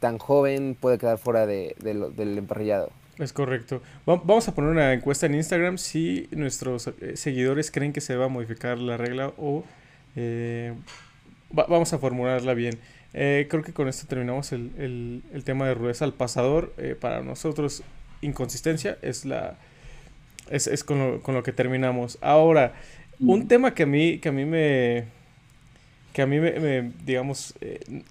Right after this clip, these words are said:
Speaker 2: sigo sin entender del todo. ¿Por qué los Broncos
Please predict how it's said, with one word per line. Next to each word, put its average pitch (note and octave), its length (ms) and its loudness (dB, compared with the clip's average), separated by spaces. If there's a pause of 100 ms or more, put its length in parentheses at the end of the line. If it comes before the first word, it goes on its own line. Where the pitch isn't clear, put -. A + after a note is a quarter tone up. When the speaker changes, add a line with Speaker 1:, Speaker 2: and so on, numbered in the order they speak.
(180)
Speaker 2:
sigo D#3+ 480 0 (220)
sin B2+ 280 -6
entender B2 640 2
del C3+ 220 2
todo. A#2+ 400 0 (560)
¿Por C3 180 -2
qué E3+ 100 -2
los E3+ 180 -2
Broncos D3+ 640 -6